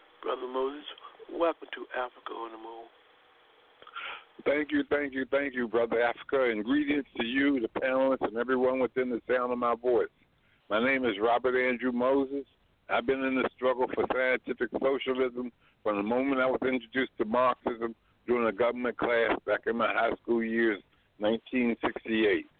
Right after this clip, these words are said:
Speaker 2: I call Marxism the race to cure racism.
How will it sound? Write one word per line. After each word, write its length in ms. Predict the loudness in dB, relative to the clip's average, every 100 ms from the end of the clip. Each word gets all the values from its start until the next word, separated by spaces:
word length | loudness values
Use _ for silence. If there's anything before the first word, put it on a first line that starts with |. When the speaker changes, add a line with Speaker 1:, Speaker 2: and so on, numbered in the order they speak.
| _ _ _
Speaker 2:
I 140 | -2 -2
call 320 | 2 2 2
Marxism 840 | 2 0 0 -2 -2 -2 -4 -2
the 120 | -2
race 360 | 0 0 0 -2 -6 -6
to 80 | -6 0
cure 260 | 2 2
racism. 640 | 2 2 0 -2 -4 -4